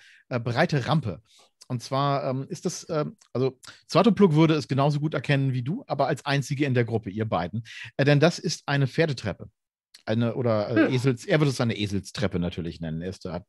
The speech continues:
Speaker 1: Vorurteil belastet. Ähm, aber das ist eine Pferdetreppe, eine sich nach oben windende Rampe.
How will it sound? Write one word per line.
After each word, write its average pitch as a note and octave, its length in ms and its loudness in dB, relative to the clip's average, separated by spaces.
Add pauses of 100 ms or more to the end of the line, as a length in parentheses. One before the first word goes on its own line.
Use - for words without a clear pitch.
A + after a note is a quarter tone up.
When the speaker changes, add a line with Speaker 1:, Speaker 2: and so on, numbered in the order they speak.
Speaker 1:
Vorurteil G2 380 -4
belastet. F2 500 -8 (480)
Ähm, A#2+ 240 2
aber C#3+ 80 0
das E3 120 0
ist G3 40 6
eine E3 120 6
Pferdetreppe, G2+ 580 0
eine A2+ 200 0
sich A2+ 240 -4
nach A#2 120 -2
oben E3+ 460 4
windende D3 720 4
Rampe. G#2+ 520 -2